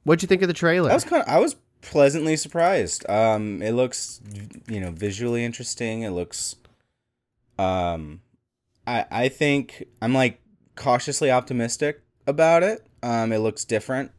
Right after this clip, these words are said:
Speaker 2: Well, kinda different. And, uh, yeah, I don't know. I, I'm, I'm just kinda, I'm on, I'm not, like, totally on the fence, but I'm pretty, I'm like,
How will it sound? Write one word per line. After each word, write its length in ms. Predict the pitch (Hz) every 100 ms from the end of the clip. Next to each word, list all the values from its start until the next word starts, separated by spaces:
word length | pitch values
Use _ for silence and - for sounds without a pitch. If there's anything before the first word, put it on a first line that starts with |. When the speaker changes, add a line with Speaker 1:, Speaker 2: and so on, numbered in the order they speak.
| _ _ _ _ _ _
Speaker 2:
Well, 240 | 110 107 98
kinda 340 | - 117 107
different. 400 | 92 87 110 131 _ -
And, 500 | 113 110 107 104 101
uh, 360 | 101 101 101 101 _ _ _ _ _ _ _ _ _ _ _ _ _ _ _ _ _
yeah, 340 | 120 135 147 - 101 _ _ _ _ _ _ -
I 100 | 101
don't 120 | 107
know. 180 | 139 139
I, 140 | 90 90
I'm, 360 | 92 98 101 -
I'm 180 | 98
just 180 | 101 101
kinda, 560 | - 107 104 101 101 - -
I'm 160 | 110 117
on, 160 | 117 110
I'm 160 | 113
not, 260 | 120 131 -
like, 260 | 110 104
totally 460 | - - 139 143 147
on 120 | 147
the 80 | 151
fence, 420 | - 160 233 -
but 180 | - 104
I'm 260 | 101 - 95
pretty, 580 | - 117 113 113 110 110 _ _ _ _ _ _
I'm 120 | 101
like, 280 | 98 95 -